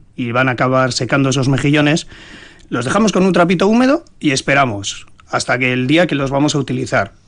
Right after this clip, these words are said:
También recomiendo casi comprarlos para usarlos. Pero bueno, cada uno sus circunstancias son diferentes. Dentro de eso, vamos con el refrito. Muy sencillo. Nosotros lo que hacemos es un refrito clásico.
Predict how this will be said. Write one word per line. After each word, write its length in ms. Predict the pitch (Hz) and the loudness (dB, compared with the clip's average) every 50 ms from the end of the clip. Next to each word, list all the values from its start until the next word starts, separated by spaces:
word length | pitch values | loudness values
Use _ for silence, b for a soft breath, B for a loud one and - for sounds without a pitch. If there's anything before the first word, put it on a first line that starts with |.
| _ - | _ -6
También 300 | - - 127 135 156 160 | -2 0 2 2 2 2
recomiendo 640 | 165 160 156 156 156 165 165 170 180 170 180 180 170 - | 2 2 2 2 2 2 4 4 4 4 2 0 0 -2
casi 300 | - 143 135 - 165 147 | -4 -2 0 0 -2 -2
comprarlos 480 | 156 135 127 135 135 143 151 151 - | -2 -4 -2 -2 -2 -2 -2 -2 -4
para 160 | - - - | -6 -8 -8
usarlos. 520 | 113 107 - 127 - 104 104 101 101 - - - - _ - - _ _ _ - | -6 -4 -4 -4 -4 -4 -6 -10 -12 -16 -20 -20 -20 _ -20 -20 _ _ _ -4
Pero 100 | 131 127 | -2 0
bueno, 240 | 139 139 123 113 | 0 0 -2 -2
cada 180 | 110 - 113 117 | -4 -4 -2 -2
uno 200 | 131 143 139 131 | -2 -2 -2 -2
sus 180 | - 156 135 - | -2 -4 -2 -2
circunstancias 560 | 143 135 - 147 135 - 160 147 143 156 135 | -4 -2 -2 -2 0 0 0 0 0 0 0
son 140 | 156 147 143 | 2 2 0
diferentes. 580 | 131 113 - 123 117 110 110 - - - - B B B B B B B B B B B B B B B B B B | 0 -2 -4 -6 -6 -6 -6 -10 -12 -18 -18 B B B B B B B B B B B B B B B B B B
Dentro 380 | B 175 185 208 226 220 226 226 | B 0 2 2 4 4 4 4
de 80 | 240 | 4
eso, 380 | 262 - - 220 175 139 120 - | 2 2 2 2 0 0 -2 -6
vamos 340 | - 151 143 160 170 190 180 | -6 -2 0 2 2 2 2
con 120 | - 175 165 | 2 2 2
el 60 | 151 | 2
refrito. 580 | 156 147 120 151 147 131 127 127 117 107 110 - - | 2 0 0 -2 -2 -2 -2 -6 -6 -6 -10 -12 -6
Muy 380 | - - 151 156 175 190 208 196 | 0 2 2 4 4 4 2 2
sencillo. 640 | 196 196 165 135 - 156 160 151 139 123 110 110 - - | 0 0 0 0 2 2 2 2 0 -2 -4 -6 -8 -6
Nosotros 440 | 143 135 131 123 165 165 175 180 170 | -4 -4 -2 0 0 0 2 2 2
lo 140 | 175 160 151 | 2 2 2
que 180 | 165 147 - - | 0 0 0 0
hacemos 340 | 160 170 - 170 170 170 175 | -2 0 2 2 2 4 2
es 100 | 156 156 | 2 2
un 80 | 185 | 2
refrito 460 | 170 - 147 127 - 170 175 - 160 143 | 2 2 0 -2 -2 -2 0 0 0 0
clásico. 560 | 151 147 143 - 139 123 120 107 104 101 | 0 0 0 -2 -4 -6 -6 -10 -10 -10